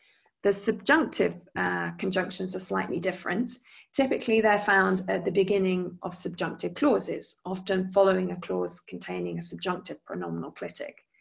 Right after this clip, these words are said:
So here we've got "akiko" or "ni," "get down" and "let's go." So the first clause contains the subjunctive pronominal clitic, and the second clause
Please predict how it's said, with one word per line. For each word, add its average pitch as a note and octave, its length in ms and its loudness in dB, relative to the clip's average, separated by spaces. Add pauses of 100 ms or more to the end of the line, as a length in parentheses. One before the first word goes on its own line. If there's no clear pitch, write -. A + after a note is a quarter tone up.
(440)
So F3+ 280 2
here F#3 340 6
we've F#3+ 200 2
got - 360 -2 (380)
"akiko" G#3 680 4 (120)
or F#3+ 240 4
"ni," G#3+ 320 0 (380)
"get G3+ 200 2
down" F#3 540 0 (260)
and F3+ 140 0
"let's - 280 -2
go." A#3+ 500 6
So F#3 400 -2
the F3+ 100 -2
first G#3 360 4
clause F#3 280 2
contains F#3 560 -4
the F3+ 140 -4
subjunctive F3 600 -6
pronominal E3+ 600 -4
clitic, - 400 0 (580)
and F3+ 400 0 (140)
the F#3+ 60 0
second F#3 440 -6
clause E3+ 520 -2